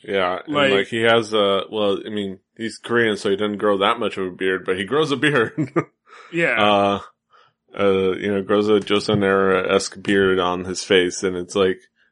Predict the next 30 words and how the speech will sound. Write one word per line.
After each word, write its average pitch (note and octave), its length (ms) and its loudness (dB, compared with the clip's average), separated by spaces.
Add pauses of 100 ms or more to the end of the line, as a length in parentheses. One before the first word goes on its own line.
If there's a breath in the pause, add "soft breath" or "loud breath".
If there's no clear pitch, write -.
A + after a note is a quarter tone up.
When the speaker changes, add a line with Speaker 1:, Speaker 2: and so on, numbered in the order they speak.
(180)
Speaker 1:
uh, F#2 340 4
it's G2 220 -4
really A2 280 0
cool, G#2+ 320 2
and F#2 100 -4
he's F#2+ 140 -2
all F#2+ 140 2
disheveled, F2+ 720 -4
and, E2+ 240 -16
and F2+ 200 -8
it F#2 160 -10
shows A#2+ 300 0
the G#2+ 80 -8
passage G2 380 -2
of F#2+ 100 -6
time, F#2+ 220 -4
and G2+ 100 -2
it G#2 80 -8
does C#3 200 0
a C#3 60 -4
lot B2 220 2
of G2+ 100 -8
really G2+ 180 0
cool G2+ 200 -4
things F#2+ 320 -6
well. F2+ 260 0 (420 soft breath)
Um, A2+ 640 2 (800)
but, B2 280 0 (320)
damn. A2 320 -6 (320)
Another, F#3+ 640 0